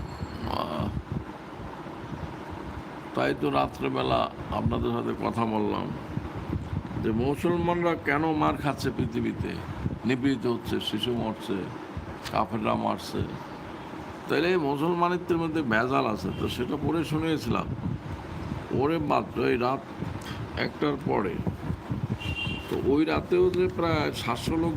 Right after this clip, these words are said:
দেখবে আমি বুঝতে পারিনি। একটার পরে সাতশো লোক দেখছে আমার ওই। এখন আর একটা বলি ওই সংক্রান্তই, আহ, এটা বেশি সময় নেবে না।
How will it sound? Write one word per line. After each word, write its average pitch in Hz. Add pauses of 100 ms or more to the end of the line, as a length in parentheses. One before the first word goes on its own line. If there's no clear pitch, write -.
দেখবে 139
আমি 127
বুঝতে 117
পারিনি। - (1300)
একটার -
পরে 147
সাতশো 120
লোক 123
দেখছে 101
আমার 92 (100)
ওই। - (1600)
এখন 147
আর 160
একটা 170
বলি 135
ওই 123
সংক্রান্তই, 139 (1160)
আহ, 85
এটা 127
বেশি 139
সময় 131
নেবে 110
না। 107